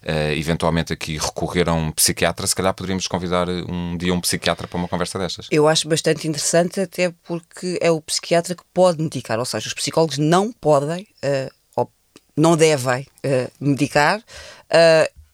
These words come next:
Speaker 2: e sim um psiquiatra, e claro que há, de facto, níveis de ansiedade, quando estamos a falar de perturbação ansiosa, eh, que é necessário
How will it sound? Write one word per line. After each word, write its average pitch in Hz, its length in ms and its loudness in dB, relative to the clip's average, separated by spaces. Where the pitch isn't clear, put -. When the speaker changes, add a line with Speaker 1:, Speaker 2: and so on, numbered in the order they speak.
Speaker 2:
e 147 100 -4
sim - 200 2
um 170 80 4
psiquiatra, 175 600 0
e 185 100 -4
claro 185 340 2
que 196 180 -6
há, 214 240 2
de - 460 -20
facto, - 280 -8
níveis 151 540 0
de 127 180 -6
ansiedade, 120 680 -2
quando 135 240 -6
estamos 143 340 -2
a 147 60 -2
falar 139 300 0
de 135 100 -10
perturbação 165 840 0
ansiosa, 139 600 -2
eh, 151 160 4
que - 320 -10
é 214 140 4
necessário 214 880 2